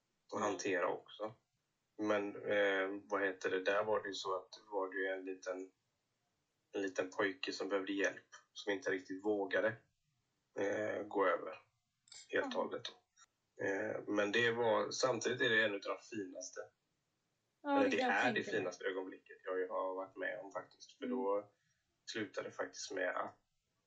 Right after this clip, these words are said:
Speaker 1: eh, jag då hjälpte honom med, och jag gick med honom.
Speaker 3: Åh, vad fint! Men såg du om man hade någon på andra sidan då som väntade? För det tänker jag,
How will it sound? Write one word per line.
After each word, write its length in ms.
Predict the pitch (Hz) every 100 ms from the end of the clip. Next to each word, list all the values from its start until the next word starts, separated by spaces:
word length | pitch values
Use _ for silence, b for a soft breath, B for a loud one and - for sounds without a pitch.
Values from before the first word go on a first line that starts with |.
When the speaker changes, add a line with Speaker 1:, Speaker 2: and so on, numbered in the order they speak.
| _ _ _ _ _ _ _ _ -
Speaker 1:
eh, 400 | 98 92 92 101
jag 400 | 101 95 92 -
då 320 | 101 - - _ _ _
hjälpte 420 | 110 98 90 - 107
honom 200 | 101 95
med, 120 | 92
och 60 | 104
jag 80 |
gick 340 | 107 110 - 107
med 120 | 104
honom. 240 | - - - _ _ B B B B _ _ _ _ _ -
Speaker 3:
Åh, 300 | 277 262 254
vad 200 | 240 233
fint! 420 | - 269 226 220
Men 200 | 233 262
såg 280 | 262 262 240
du 60 | 247
om 100 | 247
man 120 | 247
hade 240 | 269 240
någon 280 | 247 233 226
på 100 | -
andra 240 | 233 220 214
sidan 360 | - 214 220
då 100 | 294
som 160 | 285 240
väntade? 420 | 240 214 208 262
För 60 | 294
det 100 | 285
tänker 240 | 381 285
jag, 140 | 277